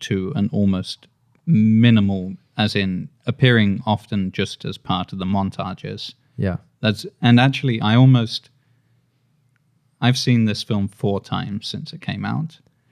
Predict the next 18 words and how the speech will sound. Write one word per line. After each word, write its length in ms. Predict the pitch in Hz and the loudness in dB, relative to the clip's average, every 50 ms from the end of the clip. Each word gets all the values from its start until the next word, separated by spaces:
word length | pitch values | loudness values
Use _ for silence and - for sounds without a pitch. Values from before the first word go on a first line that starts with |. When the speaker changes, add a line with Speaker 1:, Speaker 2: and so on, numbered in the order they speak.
| _ _ _ - | _ _ _ -4
Speaker 1:
This 160 | 120 113 - | -2 0 2
was 140 | 135 123 113 | 2 2 2
the 140 | - 110 - | 2 -2 -2
only 400 | - 110 113 113 113 110 107 98 | 2 4 4 6 6 4 4 0
time, 420 | 98 - 98 98 95 92 92 98 - | -2 -4 -6 -4 -4 -6 -8 -8 -4
having 320 | - 120 98 104 104 101 101 | -2 -2 0 0 0 -2 -2
read 220 | 104 107 98 - | -2 -4 -4 -6
the 80 | - - | -8 -10
script, 560 | - - - 98 101 110 - _ - - _ _ _ _ _ _ _ _ _ _ - | -10 -8 -4 -4 -4 -4 -6 _ -20 -20 _ _ _ _ _ _ _ _ _ _ -2
that 140 | 117 107 107 | 0 0 2
I 120 | 98 95 | 2 2
even 260 | 98 95 101 95 92 95 | 0 0 -2 -2 -2 -2
noticed 580 | 98 98 98 - - 104 104 - - - _ | -2 -2 -4 -4 -8 -12 -12 -14 -16 -16 _
that 140 | - 147 - | -12 -10 -8
his 140 | - - - | -8 -8 -6
sister 580 | - - 98 - - - - 95 95 95 101 - _ _ _ _ _ _ _ _ - | -6 -6 -6 -8 -8 -6 -6 -6 -6 -6 -8 -12 _ _ _ _ _ _ _ _ -2
got 220 | 104 98 98 - | -2 -2 -2 -4
engaged. 720 | 95 95 - 95 92 92 95 95 - - - - - _ | -6 -6 -4 -2 -2 -2 -4 -8 -12 -16 -16 -16 -18 _